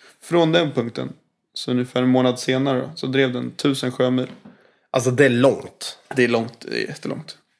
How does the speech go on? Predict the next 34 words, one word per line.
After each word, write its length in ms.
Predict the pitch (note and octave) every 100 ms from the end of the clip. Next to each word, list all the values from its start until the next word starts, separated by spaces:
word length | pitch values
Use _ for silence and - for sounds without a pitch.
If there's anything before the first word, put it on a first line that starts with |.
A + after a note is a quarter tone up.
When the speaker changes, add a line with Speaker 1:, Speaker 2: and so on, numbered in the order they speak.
| - C#3
Speaker 1:
Eh, 160 | B2+
för 180 | C#3 C#3
att 60 | C3
ligga 160 | C3
och 60 | C3
driva 420 | C3+ C3 C3 C#3
bara. 280 | C3 B2+ - E3+ _ -
Och, 320 | C#3+ C3 B2+ - - - - _ _ _ _
ja, 160 | - - - _ _ _ _
det 180 | - C3+
är 40 |
ju 80 | C3
supermärkligt. 600 | C3 C#3 C#3 D#3+ - -
Och 240 | - D3
att 100 | D3+
den 120 | C#3+ C3+
då 100 | C3
hittades. 540 | C3+ C#3 B2+ - - _ _ _ _ _ _ -
Och 60 |
när 60 | C3
de 80 | B2+
klev 160 | C3
ombord 300 | C3 C#3 C3+
så 120 | C3 -
satt 260 | C#3+ D3
han. 180 | - C#3+ - -
Och 160 | C#3
de 140 | C3+ C3+ B2+
identifierade 520 | C#3+ C3 B2 - A#2+ A#2
honom 120 | A#2+
ganska 280 | D3+ - A#2+
snabbt. 420 | - C3 - -
Och 320 | C3 B2 - - _ -
ja, 260 | D3 -